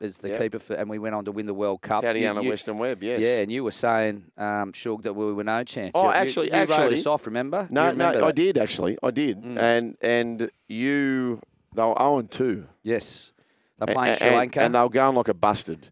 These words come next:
Speaker 1: in the third game.
Speaker 2: And I, we were in, we were in the old studio back at the time, and then you said, Sock, you said, "I genuinely believe we'll still win it."
Speaker 1: Yeah.
Speaker 2: And I just couldn't see it.
Speaker 1: Yeah. And no, uh, look, no,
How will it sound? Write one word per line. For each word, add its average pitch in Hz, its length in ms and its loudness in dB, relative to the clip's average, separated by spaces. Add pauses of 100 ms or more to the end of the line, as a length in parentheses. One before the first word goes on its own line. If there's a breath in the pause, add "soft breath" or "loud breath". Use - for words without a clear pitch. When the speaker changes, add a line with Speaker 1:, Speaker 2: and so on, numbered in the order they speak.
(120)
Speaker 1:
in 120 100 -2
the 110 80 -4
third 127 320 -4
game. 107 200 -4
Speaker 2:
And 117 100 6
I, 117 100 4
we 131 140 2
were 127 100 2
in, 120 80 0
we - 140 -14
were 131 40 4
in 123 60 0
the 117 80 0
old 135 240 4
studio 120 400 0
back 110 160 0
at 110 80 -2
the - 60 -8
time, 120 340 0
and 104 80 -6
then 113 100 -2
you 131 140 -4
said, 127 240 -2
Sock, 113 260 -2
you 113 120 -8
said, 110 160 -2
"I 110 80 2 (100)
genuinely 117 420 -2
believe 95 440 0
we'll 90 80 -4
still 87 240 -4
win 87 180 -6
it." - 100 -12 (380)
Speaker 1:
Yeah. 95 160 -6 (100)
Speaker 2:
And 101 120 -2
I 123 160 2
just 104 180 -4
couldn't 85 220 -10
see - 180 -4
it. - 180 -2 (220)
Speaker 1:
Yeah. 95 200 -8 (300)
And 110 140 -6
no, 120 80 -2
uh, 143 180 -2
look, 151 140 -10 (240)
no, 143 240 -2